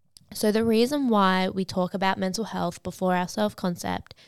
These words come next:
is so that we ensure that we're in the right headspace to be forming our self-concept. So the reason why having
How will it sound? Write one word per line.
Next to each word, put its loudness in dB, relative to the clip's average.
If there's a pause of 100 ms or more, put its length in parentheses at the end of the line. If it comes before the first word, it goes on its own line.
(420)
is -2
so 6
that 2
we -2
ensure 0
that -4
we're 2
in 0
the -2
right 0
headspace -4
to -8
be -2
forming -4
our -6
self-concept. -10 (720)
So 4
the -2
reason 2
why 2
having -2